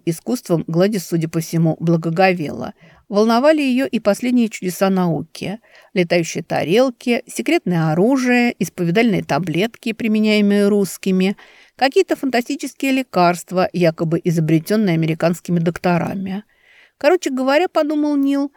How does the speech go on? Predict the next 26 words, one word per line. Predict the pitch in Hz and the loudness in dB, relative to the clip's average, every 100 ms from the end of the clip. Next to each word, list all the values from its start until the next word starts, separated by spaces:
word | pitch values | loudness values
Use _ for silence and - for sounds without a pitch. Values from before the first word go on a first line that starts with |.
| _ _ | _ _
всякая | - 359 320 285 | -2 0 0 -2
чертовщина | 277 - 240 - 311 262 | -4 -2 -4 -2 -2 0
двадцатого | 220 208 233 214 180 165 | 0 0 0 -4 -2 0
века, | 160 165 - 160 - _ _ _ | 2 0 -2 -10 -10 _ _ _
но | 214 180 | 0 0
ключа | 165 175 170 - 165 - | 2 0 0 0 -2 -2
к | 170 | -10
исчезновению | - 165 170 170 156 160 | -6 -2 0 2 2 0
девицы | 156 160 240 - 269 | 0 0 0 -2 -4
в | |
этой | 269 269 | -2 -2
комнате, | 269 254 240 254 | 2 2 2 -2
похоже, | - 160 165 165 175 - | -4 -2 -2 0 -2 -2
нет. | 170 143 - - _ - - _ | -2 -2 -6 -12 _ -20 -20 _
Дневника | 226 214 254 302 381 339 | -2 2 2 2 2 2
она | 285 | 2
не | 285 262 | 2 2
вела, | 233 175 160 180 _ _ | 2 4 2 0 _ _
да | - 170 | 0 4
инспектор | 170 - 175 185 175 - | 4 2 -2 -2 -2 0
и | 180 | 2
не | 170 160 | 2 2
надеялся | 151 156 151 208 240 | 0 0 0 0 -2
на | 233 | 0
такой | 233 233 | -2 -4
подарок. | 226 233 226 214 220 - | -2 -2 0 -2 -4 -12